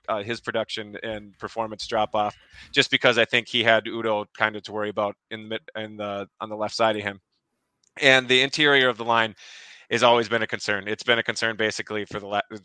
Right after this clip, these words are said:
five, six years. Um, <laughs> basically, you know, like, since the Matt Burke days, I think we got spoiled, but it's, it's been uh, pretty rough going. Uh, right now, it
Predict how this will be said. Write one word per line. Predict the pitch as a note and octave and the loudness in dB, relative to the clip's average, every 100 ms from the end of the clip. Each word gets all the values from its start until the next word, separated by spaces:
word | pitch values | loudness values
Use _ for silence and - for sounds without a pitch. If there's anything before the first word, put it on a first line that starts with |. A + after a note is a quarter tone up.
| _ _ _ _ - | _ _ _ _ -4
five, | F#2+ G#2 A2 | 2 2 0
six | - - A#2 - | -8 -8 -8 -6
years. | A#2 A#2+ - _ | -6 -6 -10 _
Um, | A2+ G#2+ F#2+ | -6 -6 -2
<laughs> | |
basically, | A#2+ - - D#3+ - | 0 0 -4 -8 -6
you | D3 | -2
know, | A#2 A2+ | -2 -2
like, | G#2 G2+ _ - - | -4 -4 _ -20 -14
since | - C3 | -4 -4
the | - | -2
Matt | B2 B2 - | 2 2 4
Burke | B2 B2 - G2+ _ | 0 0 -4 -10 _
days, | A2+ G#2+ | 0 0
I | G#2+ | 0
think | G#2+ A2 | -4 -6
we | A2 | -4
got | A2 | -4
spoiled, | - A2+ A2 G#2 | -4 -2 0 -2
but | G#2 F2+ | -6 -6
it's, | A#2 - | -6 -6
it's | A#2+ - | -10 0
been | C3 B2 A2+ - - - - - - | 4 4 0 -14 -20 -20 -20 -20 -2
uh, | A#2 A2 _ | 2 2 _
pretty | - D3+ | -2 4
rough | C#3 C3+ | 6 6
going. | C#3 B2+ B2 B2 | 4 2 2 0
Uh, | B2+ A#2+ A2+ - F2 | 0 2 0 -4 4
right | C3 D#3+ | 4 4
now, | D3 C#3 C#3+ C3+ C3 - | 2 6 8 8 4 0
it | B2+ | -4